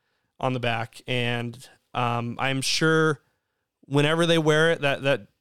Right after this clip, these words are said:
that date wasn't announced, but whenever that date happens,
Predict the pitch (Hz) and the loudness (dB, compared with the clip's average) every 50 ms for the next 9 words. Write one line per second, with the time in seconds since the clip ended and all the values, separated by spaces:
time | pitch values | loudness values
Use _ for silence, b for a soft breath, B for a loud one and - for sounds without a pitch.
0 | _ _ - 147 143 143 - 139 - 147 147 147 - 135 139 143 139 139 147 139 | _ _ -2 0 0 0 -2 -2 -2 0 0 0 0 0 0 0 0 0 -2 -2
1 | 139 139 135 143 147 147 135 - - 139 127 - 131 131 135 139 143 143 147 147 | -2 0 0 -2 -2 -4 -6 -6 -6 -6 -4 -4 -2 -2 0 0 0 0 0 0
2 | 143 139 127 _ _ _ - 143 139 135 127 - 147 143 143 143 135 139 147 156 | 0 -2 -4 _ _ _ -4 -2 -2 -2 -2 -2 -2 -2 -2 -2 -2 -2 -2 -2
3 | 160 - - 170 165 165 160 - - - | -2 -4 -4 -6 -4 -6 -6 -8 -10 -10